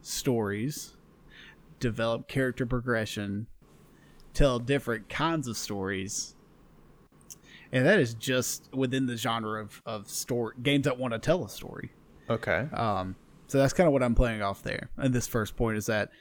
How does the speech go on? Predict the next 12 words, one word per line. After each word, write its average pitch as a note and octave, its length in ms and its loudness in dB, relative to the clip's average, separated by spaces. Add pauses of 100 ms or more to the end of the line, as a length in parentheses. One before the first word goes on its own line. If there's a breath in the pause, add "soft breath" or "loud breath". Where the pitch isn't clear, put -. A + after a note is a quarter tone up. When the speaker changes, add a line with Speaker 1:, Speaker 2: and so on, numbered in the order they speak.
(300 soft breath)
Speaker 1:
storytelling D3+ 760 8
games A#2 760 0 (320)
have A2+ 420 0
a A2+ 240 0
great C3 360 2
opportunity A2+ 800 0 (160)
for - 140 -10
greater C#3+ 300 6
character C3+ 360 2
progression, A#2 460 -2
greater A#2+ 280 0
storytelling, A2+ 800 -2